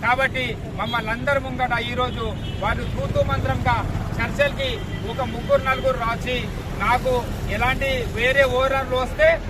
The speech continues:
మేము మాట్లాడతాం, లేకుండా అంటే గౌరవ అధ్యక్షుడిగా మేము ఉన్నాము, ఇక్కడ మా అధ్యక్షులు గారు ఉన్నారు, వాళ్ళు మేమందరం పిలిస్తే కానీ మేమందరం ఒక దగ్గర ఒక ఏకతాటిగా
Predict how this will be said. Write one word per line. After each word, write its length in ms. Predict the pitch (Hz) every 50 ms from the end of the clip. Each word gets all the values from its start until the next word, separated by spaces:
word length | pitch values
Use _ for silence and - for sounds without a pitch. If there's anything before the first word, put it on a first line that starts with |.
| - - - -
మేము 200 | 240 247 226 214
మాట్లాడతాం, 560 | 226 262 262 254 277 277 277 277 277 262 247
లేకుండా 440 | 247 254 262 254 262 262 262 254 240
అంటే 340 | 226 - 233 254 269 262 - - - - - -
గౌరవ 240 | 214 233 262 269 269
అధ్యక్షుడిగా 560 | 262 214 - 269 254 - 254 262 262 262 262
మేము 320 | 247 226 233 240 254 254 254
ఉన్నాము, 460 | 247 262 277 269 269 269 277 285 277 - - - - - 226
ఇక్కడ 380 | 226 262 262 262 262 247 233 - - - - - -
మా 100 | 202 226
అధ్యక్షులు 540 | 240 240 233 214 277 277 - - 277 277 269
గారు 240 | 262 262 254 254
ఉన్నారు, 420 | 254 247 262 269 285 302 302 294 - - - - - - -
వాళ్ళు 340 | 196 226 269 269 285 285 277
మేమందరం 520 | 247 262 254 247 247 247 247 277 285 269
పిలిస్తే 460 | 214 247 254 269 269 - - 285 269
కానీ 380 | 247 254 262 262 294 311 - - - - - 175
మేమందరం 460 | 208 240 247 254 262 262 277 285 285
ఒక 180 | 269 269 - -
దగ్గర 380 | - 240 240 226 262 269 269 262
ఒక 200 | 262 254 - 240
ఏకతాటిగా 1000 | 226 226 226 240 247 240 254 254 254 247 247 247 247 233 240 240 233 233 226